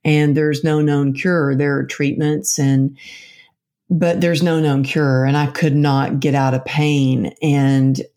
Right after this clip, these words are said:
I was desperate. I tried everything. And I was just, although I, suicide wasn't an option for me, I definitely had those dark thoughts of,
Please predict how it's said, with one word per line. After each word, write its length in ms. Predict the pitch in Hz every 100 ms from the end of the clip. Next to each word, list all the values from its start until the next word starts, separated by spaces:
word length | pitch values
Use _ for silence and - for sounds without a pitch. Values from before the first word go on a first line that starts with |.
| -
I 300 | 147 143 139
was 480 | 139 139 135 131
desperate. 520 | 175 143 135 - 131 131
I 120 | 131
tried 300 | - 139 135
everything. 760 | 131 127 131 135 127 127 131 -
And 300 | 139 135 131
I 160 | - 151
was 260 | 147 131
just, 400 | - 151 139 - - - - - _ _ - _ _ _ _ _
although 640 | 160 165 170 170 160 160 -
I, 600 | - 151 151 151 143 139 - _ _ _
suicide 640 | - 190 180 170 160 151
wasn't 340 | 147 147 156 180
an 120 | 185
option 440 | 190 185 - 190
for 160 | 190 185
me, 360 | 185 185 185 175
I 100 | 139
definitely 580 | 143 135 147 - 147
had 540 | 143 131 147 143 143 131
those 400 | 135 135 135 135
dark 400 | 135 131 - -
thoughts 540 | 143 131 131 - - -
of, 500 | 139 135 131 123 -